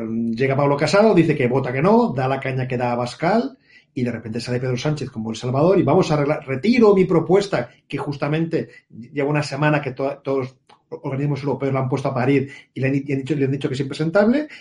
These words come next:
y tenía que hacerlo sí o sí, pero ha aprovechado para lanzarlo ahora, con lo cual parece que ha habido una especie de cambalache entre el pesoe y el P P, con lo cual Casado ya no solamente va a tener la imagen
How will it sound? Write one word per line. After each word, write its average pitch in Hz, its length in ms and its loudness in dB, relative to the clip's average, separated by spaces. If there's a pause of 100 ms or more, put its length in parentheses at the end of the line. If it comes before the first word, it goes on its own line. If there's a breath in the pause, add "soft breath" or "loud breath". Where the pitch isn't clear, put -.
y 123 140 -6
tenía 135 220 0
que 151 80 0
hacerlo 135 320 2
sí 156 180 2
o 170 60 6
sí, 277 280 2 (280 loud breath)
pero 113 100 -4
ha 120 60 -2
aprovechado 156 560 2
para 135 120 0
lanzarlo 139 460 0
ahora, 226 340 4 (200 loud breath)
con 131 140 -8
lo 131 140 -4
cual 143 220 0
parece 156 440 2
que 180 120 -2
ha - 20 2
habido 139 200 0
una 147 100 -2
especie 151 260 -4
de 156 60 -6
cambalache 151 440 -2
entre 165 200 -4
el - 60 -12
pesoe 127 280 -10
y 139 40 -2
el 135 60 -4
P 156 120 -4
P, 208 240 -4 (200 loud breath)
con 127 140 -4
lo 127 80 -2
cual 139 160 -2
Casado 147 320 0
ya 147 120 0
no 160 60 2
solamente 165 520 0
va 123 80 -2
a 120 40 -6
tener 139 220 -2
la 143 80 -2
imagen 156 400 -2